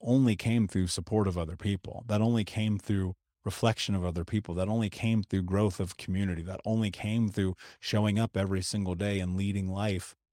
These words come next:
through watching what other people just ahead of me had done to change their life. And that became the win. That became the thing that changed everything. And so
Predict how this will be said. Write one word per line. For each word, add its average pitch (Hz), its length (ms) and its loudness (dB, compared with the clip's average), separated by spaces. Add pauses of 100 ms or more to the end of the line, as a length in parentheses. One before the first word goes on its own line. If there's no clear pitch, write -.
(880)
through 110 600 4 (920)
watching 98 640 -2
what 95 200 -2
other 107 300 2
people 92 560 -4
just 104 380 -4
ahead 110 320 -2
of 107 80 2
me 95 140 0
had 87 380 -6
done 98 500 0 (260)
to 104 80 -8
change 92 360 0
their 82 180 -4
life. - 420 -20 (1040)
And 113 100 0
that 107 120 2
became 107 320 2
the 101 60 2
win. 98 380 -2 (320)
That 107 240 0
became 110 380 2
the 104 60 0
thing 101 300 -2
that 101 120 -4
changed 98 380 -2
everything. 104 580 -2 (640)
And 120 180 8
so 98 480 2